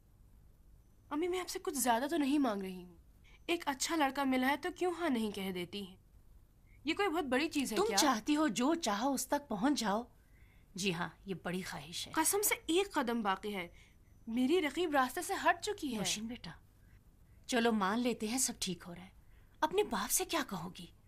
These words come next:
Speaker 2: अगर नहीं माने तो?
Speaker 1: क्यों नहीं मानेंगे? अली रज़ा इतना अच्छा लड़का है।
Speaker 2: नौशीन जान, अली रज़ा उसका मंगेतर था जिसकी तुम्हारे भाई से शादी होने वाली।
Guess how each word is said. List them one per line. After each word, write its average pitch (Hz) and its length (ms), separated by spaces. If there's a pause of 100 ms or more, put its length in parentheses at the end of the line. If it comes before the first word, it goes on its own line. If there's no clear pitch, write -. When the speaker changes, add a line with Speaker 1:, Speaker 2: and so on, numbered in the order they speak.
(140)
Speaker 2:
अगर 214 200
नहीं 226 200
माने 247 240
तो? 262 40
Speaker 1:
क्यों 359 220
नहीं 392 240
मानेंगे? 214 580 (260)
अली 320 140
रज़ा 339 200
इतना 392 240
अच्छा 403 340
लड़का 254 300
है। 220 160
Speaker 2:
नौशीन 247 400
जान, 294 340 (1200)
अली 254 220
रज़ा 311 260
उसका 262 240
मंगेतर 220 580
था 226 180
जिसकी 262 400
तुम्हारे 190 340
भाई 175 180
से 170 140
शादी 180 280
होने 170 200
वाली। 175 280